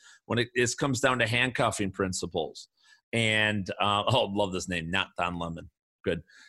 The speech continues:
Um, so you gotta draft Pollard to back up Zeke. That's what, it's the most valuable rushing game there, the Cowboys.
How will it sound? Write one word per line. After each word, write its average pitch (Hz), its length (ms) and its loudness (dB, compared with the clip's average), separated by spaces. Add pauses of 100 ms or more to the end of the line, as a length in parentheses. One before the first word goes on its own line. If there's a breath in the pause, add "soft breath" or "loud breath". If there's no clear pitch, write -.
(180 soft breath)
Um, 107 560 0 (1300)
so 143 560 4 (1500)
you 175 240 0
gotta 165 280 4
draft 131 380 2
Pollard 123 560 4
to 104 80 -2
back 104 320 2
up 92 140 -6
Zeke. - 420 -8 (1500)
That's 156 360 2
what, 123 180 2
it's 135 540 -4
the 156 40 0
most 139 300 0
valuable 120 800 2
rushing 107 640 -2
game 101 340 0
there, 95 320 2
the 95 80 -2
Cowboys. 92 720 0